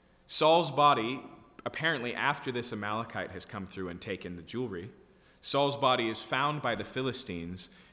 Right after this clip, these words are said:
They recognize him for what he is. They behead him.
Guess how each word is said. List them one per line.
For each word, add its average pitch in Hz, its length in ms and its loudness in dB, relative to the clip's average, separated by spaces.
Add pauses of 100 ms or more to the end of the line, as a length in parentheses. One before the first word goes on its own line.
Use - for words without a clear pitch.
They 107 180 0
recognize 104 720 -2
him 101 100 -8
for 104 140 -10
what 98 160 -4
he 92 160 -4
is. 95 380 -4 (320)
They 101 160 -2
behead 98 540 -4
him. 92 420 -6